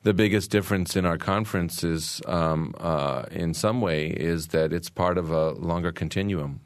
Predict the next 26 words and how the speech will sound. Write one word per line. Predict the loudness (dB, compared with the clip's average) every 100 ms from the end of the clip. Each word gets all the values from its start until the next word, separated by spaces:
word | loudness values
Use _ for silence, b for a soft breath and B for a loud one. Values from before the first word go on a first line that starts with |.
| -4
We, | 0 2 0 -4 B B B
we | -4
tell | 2 2
them | 4
that | 2 0 0
up | -4
front, | 0 0 0
and | 0
we | -2
tell | 0 0
them | 2
that | 2
on | 0
the | 0
way | 2 2
out, | 2 0
and | 0 -2 -2
if | -4
they're | -2 0
ready | 2 0 -2
to | -4 -2
access | -2 -2 -6
that | -4 -4
continuum, | -6 -6 -4 -2 -2 -2
they | -4
can. | -4 -4 -4 -6